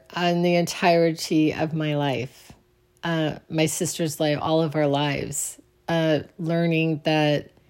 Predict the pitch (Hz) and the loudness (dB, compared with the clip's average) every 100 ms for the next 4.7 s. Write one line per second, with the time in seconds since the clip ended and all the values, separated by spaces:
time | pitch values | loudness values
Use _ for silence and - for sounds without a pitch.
0 | _ _ _ _ _ _ - 170 170 175 | _ _ _ _ _ _ 2 4 4 0
1 | 156 - - 175 165 156 147 - _ _ | -2 -4 4 6 6 4 -2 -8 _ _
2 | - 170 160 151 - - 175 165 151 156 | -6 -2 2 2 0 -2 -2 0 2 2
3 | 151 143 - 170 160 160 - 143 143 - | 0 -2 -4 0 0 -2 0 -2 -2 -2
4 | 165 156 - 120 - - | -2 -2 -4 -4 -4 -10